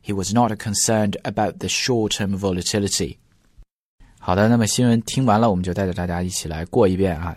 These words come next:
一开头，Chinese video streaming service爱奇艺啊，讲了一下这个事件的主角，Chinese，中国的，video这个词表示的意思叫视频。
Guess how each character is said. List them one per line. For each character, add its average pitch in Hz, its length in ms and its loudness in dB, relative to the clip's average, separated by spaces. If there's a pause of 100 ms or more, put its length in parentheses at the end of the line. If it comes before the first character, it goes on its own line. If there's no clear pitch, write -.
一 - 80 -8
开 156 240 0
头， 117 340 4
Chinese 123 720 2
video 110 320 2
streaming 131 560 2
service 104 520 2
爱 101 240 0
奇 - 460 -4
艺 135 140 2 (180)
啊， - 140 -8 (340)
讲 80 200 -4
了 98 80 2
一 104 60 2
下 98 120 0
这 95 120 -2
个 92 80 -2
事 - 200 -2
件 101 140 2
的 92 80 -2
主 87 180 -4
角， 92 240 0 (380)
Chinese， 113 600 4
中 117 280 0
国 98 280 2
的， 101 180 2
video 113 640 2
这 104 140 2
个 90 80 0
词 - 120 -4
表 80 160 -4
示 95 160 -6
的 98 60 2
意 92 100 0
思 92 120 -6
叫 87 120 -4
视 113 300 0
频。 - 260 -2